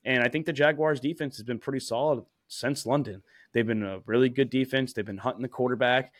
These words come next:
It seems like everyone's there involved. That safety, Cisco,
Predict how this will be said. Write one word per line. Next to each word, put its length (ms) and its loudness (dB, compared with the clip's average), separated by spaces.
It 120 -6
seems 180 -2
like 120 -4
everyone's 440 0
there 340 4
involved. 520 0
That 200 -4
safety, 340 -4
Cisco, 580 -2